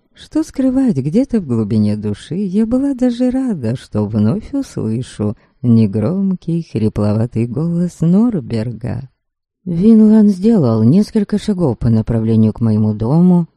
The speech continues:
но вдруг замер. Порыв ветра принёс новый запах,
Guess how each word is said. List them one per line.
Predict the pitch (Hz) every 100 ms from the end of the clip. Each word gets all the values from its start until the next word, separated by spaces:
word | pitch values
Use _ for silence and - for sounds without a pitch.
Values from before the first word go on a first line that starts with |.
| _
но | 117 123
вдруг | 120 123 170 156
замер. | 170 170 208 160 110 110 107 117 - _ _
Порыв | 147 147 151 175 185
ветра | 160 156 147 156 151 113 110
принёс | - 127 147 147
новый | 170 175 120
запах, | 107 98 - 110 107 -